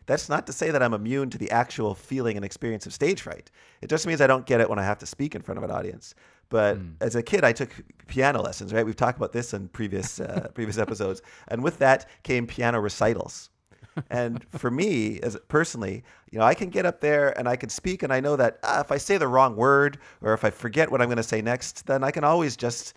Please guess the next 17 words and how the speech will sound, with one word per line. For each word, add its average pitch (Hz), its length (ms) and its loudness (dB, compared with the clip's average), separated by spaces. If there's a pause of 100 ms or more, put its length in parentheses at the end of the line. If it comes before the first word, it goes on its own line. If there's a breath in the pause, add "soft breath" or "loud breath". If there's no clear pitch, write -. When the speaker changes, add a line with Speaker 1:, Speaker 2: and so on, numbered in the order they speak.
(180 soft breath)
Speaker 1:
you - 80 -18
know, 101 140 -2
say 113 200 -2
something 113 340 -4
else, 117 340 4
or, 98 340 -2 (420 soft breath)
you 104 120 -14
know, 101 60 -4
you 107 140 -2
Speaker 2:
Hmm. 98 60 -6
Speaker 1:
could 135 120 -6
talk 143 240 4
your 127 80 0
way 120 120 6
around 101 320 2
it. - 140 -8 (420 soft breath)
But 113 300 0